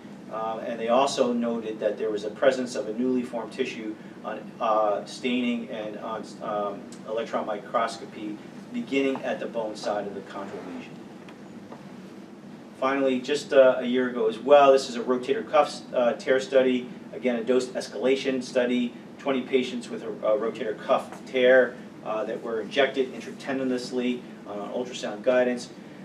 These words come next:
The outcomes included clinical outcomes, so pain and Spady scores, radiologic appearance, uh, M R I, and a repeat arthroscopy. So as far as safety, there were no adverse responses. The Spady scores increased by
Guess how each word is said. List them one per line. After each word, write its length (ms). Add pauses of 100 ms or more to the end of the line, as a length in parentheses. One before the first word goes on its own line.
(160)
The 120
outcomes 380
included 440 (260)
clinical 360
outcomes, 440
so 160
pain 680
and 80
Spady 420
scores, 640 (300)
radiologic 580
appearance, 640 (320)
uh, 260 (180)
M 140
R 140
I, 260 (260)
and 280
a 80
repeat 420
arthroscopy. 640 (640)
So 360 (500)
as 120
far 160
as 80
safety, 500
there 160
were 100
no 220
adverse 400
responses. 640
The 80
Spady 500
scores 340
increased 500
by 240